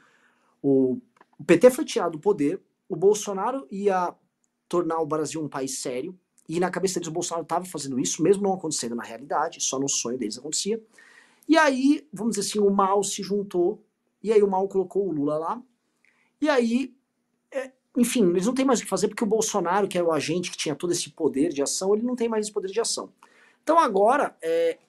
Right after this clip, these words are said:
ele só resta eles pedirem que o, a intervenção militar aconteça, e isso é uma coisa atabalhoada, porque eles querem uma intervenção militar em grande medida com o Bolsonaro no poder, e o Bolsonaro vai sair do poder, e o Lula vai assumir no dia primeiro de janeiro, e vai começar o mandato Lula.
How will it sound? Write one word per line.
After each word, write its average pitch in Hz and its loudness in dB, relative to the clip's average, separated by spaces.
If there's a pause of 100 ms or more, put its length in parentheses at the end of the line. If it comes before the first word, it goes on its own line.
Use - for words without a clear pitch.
ele 269 -2
só 190 0
resta 170 -2
eles 185 -6
pedirem 220 -2
que 240 -8
o, 262 -2
a 226 0
intervenção 208 -2
militar 202 -2
aconteça, 214 0 (260)
e 247 2
isso 175 2
é - 0
uma 160 -2
coisa 143 -2
atabalhoada, 139 0
porque - 0
eles 127 2
querem 147 2
uma 131 0
intervenção 135 -4
militar 127 -4
em 185 4
grande 175 4
medida 127 -2
com - -8
o 147 -4
Bolsonaro 117 -4
no 139 -14
poder, 220 8 (400)
e 349 6
o 320 8
Bolsonaro 196 6
vai 139 -2
sair 156 0
do 139 -4
poder, 202 2 (120)
e 285 2
o 254 2
Lula 190 4
vai 202 -4
assumir 208 -2 (140)
no 233 -6
dia 196 0
primeiro 208 -6
de 180 -12
janeiro, 220 0 (120)
e 320 -2
vai 269 4
começar 202 -2
o 196 -4
mandato 202 -2
Lula. 170 0